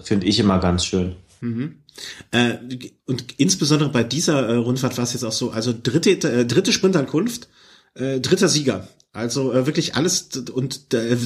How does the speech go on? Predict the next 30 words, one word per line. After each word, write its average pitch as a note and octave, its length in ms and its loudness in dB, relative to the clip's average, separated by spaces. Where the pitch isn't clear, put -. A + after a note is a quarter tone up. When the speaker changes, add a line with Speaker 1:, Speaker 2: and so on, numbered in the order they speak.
Speaker 2:
an B2 80 2
dem D3+ 160 4
Tag D#3+ 200 0
spielten D3 320 -2
Degenkolb F3+ 440 0
keine E3+ 160 0
Rolle, E3 220 2
an C#3+ 100 2
dem B2+ 100 2
Tag C3 140 -4
spielten B2+ 240 -6
Greipel B2+ 340 -2
keine E3 220 2
Rolle. E3 300 2
Ähm, C3+ 540 0
ich - 340 -2
kann C#3+ 160 0
den C#3+ 100 2
Namen C3+ 160 2
nicht C3 160 2
aussprechen, D3+ 540 2
der B2+ 160 2
bei A#2 140 -2
der G#2+ 180 -2
zweiten A2 300 0
Etappe C3+ 280 -2
Zweiter B2 400 0
wurde, B2 240 0
Arnaud A#2 640 0
Demar. B2+ 800 2